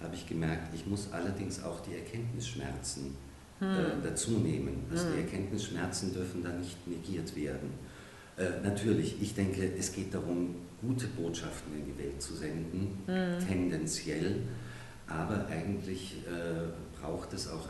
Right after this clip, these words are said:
Speaker 1: ein großes Bewusstsein für Leid, für
Speaker 2: Hm.
Speaker 1: Fehler, für
Speaker 2: Mhm.
Speaker 1: Irrtümer und dann halt wirklich persönliche Fehler und dann jetzt auch gerade immer wieder spürbar für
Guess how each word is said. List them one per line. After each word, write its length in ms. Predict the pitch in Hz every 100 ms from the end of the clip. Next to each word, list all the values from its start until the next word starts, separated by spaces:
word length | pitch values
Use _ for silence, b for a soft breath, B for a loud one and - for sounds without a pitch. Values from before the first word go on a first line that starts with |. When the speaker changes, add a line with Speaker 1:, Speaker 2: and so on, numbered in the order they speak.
| 80
Speaker 1:
ein 200 | 82 80
großes 540 | - 76 98 95 -
Bewusstsein 920 | - - 90 87 - - 78 78 80 80 - B B B
für 180 | - 78 71
Leid, 500 | 71 85 110 117 - - - - -
für 360 | 82 80 76 151 104 202
Speaker 2:
Hm. 340 | 180 165 143 -
Speaker 1:
Fehler, 760 | - - 80 104 101 95 98 95 - -
für 140 | - 196
Speaker 2:
Mhm. 180 | 90 98
Speaker 1:
Irrtümer 720 | 101 - - 87 85 85 82 85 - - B B
und 160 | 85 85
dann 180 | 101 101
halt 220 | 98 -
wirklich 400 | 90 90 110 - - -
persönliche 640 | 87 87 85 104 - -
Fehler 540 | - 95 95 98 104 101 -
und 240 | 87 90 92
dann 300 | 87 95 -
jetzt 320 | 80 - -
auch 160 | - -
gerade 400 | 82 78 82 87 85 92
immer 160 | 90 85 82
wieder 120 | 80
spürbar 600 | 80 - 82 82 80 80
für 220 | - 78